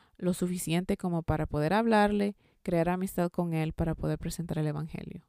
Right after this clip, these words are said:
Es demasiado importante que entendamos que no tiene sentido que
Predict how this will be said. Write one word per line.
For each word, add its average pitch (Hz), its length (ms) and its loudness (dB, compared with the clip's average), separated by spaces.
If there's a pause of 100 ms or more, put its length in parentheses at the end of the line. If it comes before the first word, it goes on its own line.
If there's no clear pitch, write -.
(480)
Es 160 140 -2
demasiado 160 420 -4
importante 165 640 -6
que - 320 -6
entendamos 165 960 2 (300)
que - 120 -4
no 160 140 0
tiene 160 280 0
sentido 214 640 0 (600)
que 175 220 0